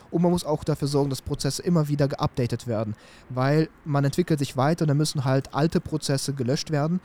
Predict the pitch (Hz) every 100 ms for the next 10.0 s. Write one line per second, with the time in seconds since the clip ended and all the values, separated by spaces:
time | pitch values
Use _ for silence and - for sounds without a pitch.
0 | - - 139 151 156 156 - 151 147 127
1 | 135 139 - 127 127 135 - 131 131 131
2 | 131 139 139 123 131 123 - 139 113 -
3 | 185 180 165 156 165 - - - _ -
4 | 160 143 135 - 139 156 - 135 139 143
5 | 131 135 135 120 117 131 135 139 139 -
6 | _ _ 151 - 151 147 147 147 - 139
7 | 139 147 135 120 123 151 170 151 143 143
8 | 135 127 - - 151 156 - 139 - -
9 | 147 - 151 - - 135 139 135 139